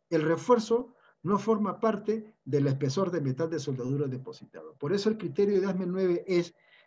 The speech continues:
que el espesor volumétrico de una soldadura depositada es el espesor de metal base,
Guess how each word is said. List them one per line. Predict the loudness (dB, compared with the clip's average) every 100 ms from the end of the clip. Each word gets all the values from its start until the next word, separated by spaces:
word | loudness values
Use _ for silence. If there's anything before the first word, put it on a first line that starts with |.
| _ _
que | 0 2 0 -12 -20 _ _
el | 2 4
espesor | 2 2 2 4 4
volumétrico | 4 2 4 2 0 -2 0
de | 0
una | 0
soldadura | -2 -2 0 0 0
depositada | 0 -4 -8 -10 -6 -6 -6 -4
es | -2 0 2
el | 0
espesor | -2 -6 -6 -4
de | -2 -4
metal | -6 -4 -2
base, | -2 -2